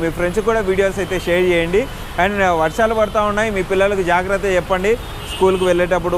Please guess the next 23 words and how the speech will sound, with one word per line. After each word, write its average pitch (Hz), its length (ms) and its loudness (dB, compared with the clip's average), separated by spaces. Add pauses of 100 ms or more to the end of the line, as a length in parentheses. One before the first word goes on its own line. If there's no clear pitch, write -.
వచ్చేటప్పుడు, 170 560 0
బయట 156 180 2 (100)
తిరిగేటప్పుడు 160 460 0 (100)
మ్యాన్‌హోల్స్ 160 540 0
ఓపెన్లో 160 460 -2
ఉంటాయి. 151 240 -2 (320)
తర్వాత 160 240 2 (120)
కరెంటు 165 340 0
స్తంభాలు 151 500 0
తడిగా 156 300 2 (100)
ఉన్నవి 156 320 0
ఇట్లా 147 240 0
పట్టుకోకుండా 156 560 0 (360)
జాగ్రత్తగా 208 560 2
ఉండడం 196 380 0
చూసుకోండి. 185 460 -2
వీలైనంత 208 520 2
వరకు 214 260 0
మీ 185 140 0
పిల్లల్ని 190 360 2
మీ 180 40 0 (120)
దగ్గరలో 214 480 0
ఉంచుకోవడానికి 180 500 0